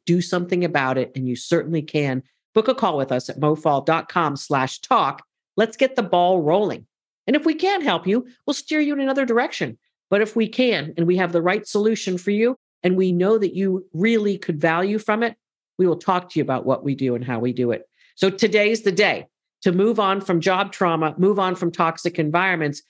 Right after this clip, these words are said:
and avoid it forever by having the right tools and strategies in your pocket and taking action to be the best version of you. This is Coach Bo Fall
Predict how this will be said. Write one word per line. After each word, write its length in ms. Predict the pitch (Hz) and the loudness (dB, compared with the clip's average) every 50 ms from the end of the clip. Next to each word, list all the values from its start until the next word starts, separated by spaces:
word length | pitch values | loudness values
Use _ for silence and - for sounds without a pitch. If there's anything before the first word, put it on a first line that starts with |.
| _ _ _ _ | _ _ _ _
and 120 | 180 180 175 | 0 2 2
avoid 520 | 165 156 147 147 170 185 233 262 247 190 | 2 0 0 0 2 4 4 4 2 0
it 260 | 170 160 - - - _ | 0 -2 -2 -8 -16 _
forever 520 | _ - 165 170 180 185 165 135 - - - - | _ 0 0 2 2 2 0 -2 -4 -4 -2 -2
by 80 | 147 | 0
having 260 | 160 180 175 170 160 | 0 2 0 0 0
the 120 | 160 156 156 | 0 0 0
right 280 | 170 180 196 180 185 | 2 0 0 -2 -4
tools 400 | - - 254 233 202 180 160 - | -2 0 2 2 2 2 -2 -4
and 100 | 165 160 | -6 -8
strategies 800 | 147 - - 190 196 214 202 170 147 143 147 135 127 127 127 - - _ _ _ _ _ _ - | -8 -4 -4 -2 0 0 -2 -2 -4 -2 -2 -2 -2 -4 -6 -10 -16 _ _ _ _ _ _ 0
in 100 | 175 180 | 0 2
your 100 | 185 185 | 2 0
pocket 480 | 185 - 214 180 180 180 - 156 139 143 | 0 0 0 0 0 0 -2 -4 -4 -2
and 120 | - 143 143 | -6 -6 -4
taking 380 | - 175 147 147 170 165 - | -2 -4 -2 -2 -4 -6 -2
action 480 | 147 151 151 151 - - - 139 117 - - _ _ _ _ | -2 -2 -2 -2 -4 -6 -8 -8 -8 -8 -14 _ _ _ _
to 60 | - | -2
be 100 | 147 165 | -2 0
the 100 | 139 147 | 0 0
best 320 | 139 147 156 165 165 - | 0 0 0 -2 -2 -4
version 460 | - 135 143 139 131 120 - 131 117 - | -4 -2 0 0 -2 -2 -4 -8 -6 -4
of 160 | 135 135 127 | -4 -4 -2
you. 200 | 127 127 107 - - _ _ _ _ _ _ _ _ _ _ | -2 -4 -4 -4 -6 _ _ _ _ _ _ _ _ _ _
This 160 | - 151 - 165 | -6 -6 -4 -6
is 80 | 151 | -8
Coach 400 | - - 180 165 165 - - - | -2 0 0 0 0 -4 -10 -2
Bo 180 | - 156 160 170 | 0 2 2 2
Fall 500 | 160 - 233 214 196 175 160 - - | 0 0 0 2 2 2 0 -2 -6